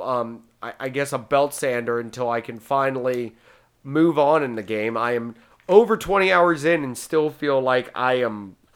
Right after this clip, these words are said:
getting hit by just something randomly and dying in one shot. Adam, what are you playing or what are you watching this week?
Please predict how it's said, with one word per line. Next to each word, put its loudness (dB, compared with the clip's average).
getting 0
hit -4
by 2
just -8
something -4
randomly -2
and -8
dying -2
in -10
one -8
shot. -2
Adam, 6
what 8
are 2
you 0
playing 4
or 4
what 4
are 4
you 2
watching 0
this -8
week? -14